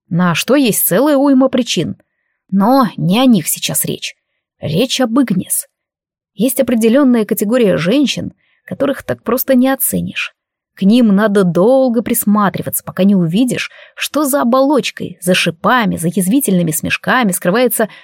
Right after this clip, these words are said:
потрясающий человек — которого, разумеется, придётся приручать, чтобы тебя же этими шипами и смешками не пронзило ненароком.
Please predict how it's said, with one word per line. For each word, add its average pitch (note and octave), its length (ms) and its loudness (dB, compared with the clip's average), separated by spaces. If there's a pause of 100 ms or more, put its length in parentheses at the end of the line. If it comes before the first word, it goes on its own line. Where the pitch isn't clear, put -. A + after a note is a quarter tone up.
(160)
потрясающий - 640 -6
человек — C#4 580 -6 (600)
которого, A3 460 2
разумеется, G#3 600 2
придётся G3 400 0
приручать, G3+ 760 0 (240)
чтобы G3+ 260 0
тебя G3 380 2
же A#3+ 120 2
этими A#3 260 2
шипами A3 580 0
и D#3+ 80 -2
смешками G3 680 -2 (440)
не G#3 140 4
пронзило A3+ 640 2
ненароком. A#3+ 800 0